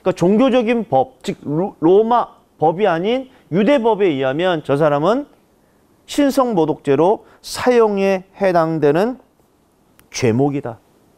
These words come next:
세 가지를 고소합니다. 그러면서 친히 신문해 보소서.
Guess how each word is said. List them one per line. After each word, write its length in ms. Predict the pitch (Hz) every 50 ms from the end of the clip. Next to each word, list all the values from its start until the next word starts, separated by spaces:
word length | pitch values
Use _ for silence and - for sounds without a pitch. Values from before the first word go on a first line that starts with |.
| _ _ _ _ _ _ _ _ _ _ _ _ _ _ _ _ - - _ _ _ _ _ _ _ _ _ _ _ _ - - _
세 280 | - - - 175 190 196
가지를 760 | 202 240 247 247 233 202 240 240 233 247 240 226 214 202 180 -
고소합니다. 1000 | - 160 165 185 175 - 202 185 175 170 165 160 151 151 147 135 123 110 104 - _ _ _ _ _ _ _ _ _
그러면서 840 | - - 196 214 214 214 208 190 170 - 196 196 190 175 147 - - _ _ _ _ _ _ _ _ _ _ _ _
친히 640 | - - 330 339 330 330 311 285 220 160 - - _ _
신문해 1200 | - - - - - - 302 302 285 277 269 262 254 226 185 - - _ _ _ _ - 254 247 247 -
보소서. 760 | - 117 - - 123 - - 92 78 82 90 110 117 113 113